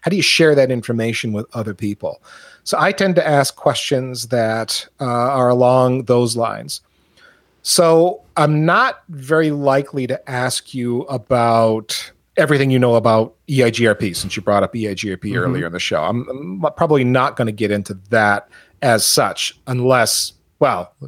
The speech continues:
Speaker 1: it's a different,
Speaker 2: <laughs>
Speaker 1: it's a different scenario. Um, but what I am likely to ask you is something like, "Zig, grab a marker, go up on the board, and I want you to draw a representation of the most recent network that you've worked on and talk to me about it."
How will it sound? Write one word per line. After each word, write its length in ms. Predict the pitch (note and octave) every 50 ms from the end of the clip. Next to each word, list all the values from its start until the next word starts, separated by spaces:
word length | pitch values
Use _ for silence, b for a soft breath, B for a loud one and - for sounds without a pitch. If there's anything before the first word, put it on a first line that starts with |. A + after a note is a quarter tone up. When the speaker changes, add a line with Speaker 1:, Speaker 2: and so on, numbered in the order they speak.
| - - -
Speaker 1:
it's 300 | A#3 - - C4+ B3 -
a 20 |
different, 300 | - C#4+ - - G#2+ G#2 -
Speaker 2:
<laughs> 40 |
Speaker 1:
it's 140 | - C3+ -
a 40 | D3
different 260 | C3+ D3+ - C#3+ B2+
scenario. 400 | - - B2 A#2+ A2+ G#2+ G2 F2 B B B B B B B B B B B B -
Um, 280 | F#3 E3+ D#3 D3 - - _ _ _ - A3+ D4 -
but 180 | F3+ F3+ F#3
what 140 | E3 F3 F3+ F3
I 60 | D#3+
am 240 | D#3+ E3+ G#3+ C#4 C4
likely 320 | G#3+ D#3 C#3 - - C#3+
to 140 | B2+ C3+ C#3
ask 280 | C#3 B2+ B2 B2+ - -
you 100 | C3 B2
is 100 | A#2+ -
something 360 | - C#3 C3 A#2+ - C3+ B2+ B2+
like, 360 | A#2+ A#2 A#2 A#2 - - _ _ _ _ -
"Zig, 320 | C#3+ - - E3+ C#3+ G#2+ G#2
grab 180 | A#2+ B2 D#3+
a 60 | A3+ A#3+
marker, 380 | G#3+ F#3 D3+ D3+ D3 - C#3
go 140 | A#2 - B2
up 120 | C3+ D#3 -
on 60 | F#3+
the 60 | F#3 D#3
board, 300 | A#2+ A#2+ A#2+ B2 B2 A#2+
and 100 | A2+ A2
I 40 | A2
want 220 | A#2 C#3+ E3+ -
you 60 | -
to 60 | F#3+ F3
draw 760 | C#3 - A#2 A2 A2+ A2+ A#2+ B2 A#2 G#2+ G2+ E2+ D#2+ G#2+ A2+ b b b b b b b _ -
a 260 | B2 A#2 A2 A2 G#2+
representation 800 | G#2+ A#2+ B2+ C3 D3+ C#3 C3+ C#3+ C3 - D3 C#3 B2+ - - C3
of 120 | A#2+ A2 -
the 60 | A#2
most 280 | A2+ A2 A2 G#2+ -
recent 340 | - A2+ B2 C3 - C#3 C3
network 360 | B2+ C3 A#2+ A#2+ B2+ A2+ -
that 180 | - A#2 G2+ -
you've 180 | A#2+ A2 G#2 B2
worked 280 | F3 G3+ A3 G#3+ - -
on 180 | A#2 G2+ G#2 G#2+
and 120 | G#2+ A#2+
talk 220 | - - - - -
to 80 | -
me 100 | A#2+ F#2+
about 300 | D#2+ D2+ - B1+ G1+ -
it." 120 | - -